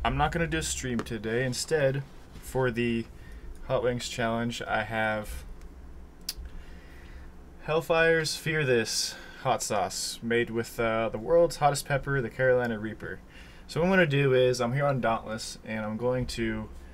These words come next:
uh, queue up for a mission, and right before the mission starts, I'm gonna eat two, three pieces of this, um, chicken I have. It's, like, doused in the sauce here, and I'm gonna eat two, three pieces of it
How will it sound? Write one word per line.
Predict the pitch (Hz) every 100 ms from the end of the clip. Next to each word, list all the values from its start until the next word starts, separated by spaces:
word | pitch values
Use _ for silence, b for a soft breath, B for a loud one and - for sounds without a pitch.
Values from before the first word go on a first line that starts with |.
| B B - - - - - - - -
uh, | 113 107 101
queue | - 147
up | 143
for | -
a | 143
mission, | 127 135 147 156 151 - - -
and | 104 107 95 104
right | 120 139 143
before | 135 139 143
the | 135
mission | 135 131 120
starts, | - 127 117 110
I'm | 120 123
gonna | 120 113
eat | 123 120 -
two, | - 151 156
three | 147 143
pieces | 160 - 113
of | 117
this, | 113 113 - - B B B B -
um, | 110 110 107 104 -
chicken | 147 117 107 107 - - - -
I | 113
have. | 120 117 113 - B B B -
It's, | - -
like, | 120
doused | 113 123 123
in | 123
the | 113
sauce | 123 113 -
here, | 107 110 - - B B B B -
and | 113
I'm | 117
gonna | 120
eat | 127
two, | 143 135
three | 131
pieces | 139 131 117 107
of | 104
it | 107